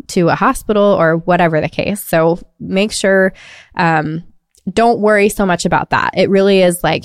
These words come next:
you're with a good provider that you trust. <laughs> You trust their skills and their professionalism. Um,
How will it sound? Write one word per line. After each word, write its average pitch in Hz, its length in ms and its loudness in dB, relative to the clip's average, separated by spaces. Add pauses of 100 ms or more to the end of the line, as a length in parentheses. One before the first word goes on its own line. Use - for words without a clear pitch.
(140)
you're 160 120 -4
with 156 140 -2
a 185 60 -2
good 214 160 -2
provider 240 340 0
that 233 140 -2
you 247 60 -4
trust. - 460 -4
<laughs> - 60 -20 (280)
You 226 180 4
trust 170 240 -4
their 233 100 0
skills 214 560 0
and 170 120 -4
their 160 100 -2
professionalism. 196 800 -4 (380)
Um, 160 560 -2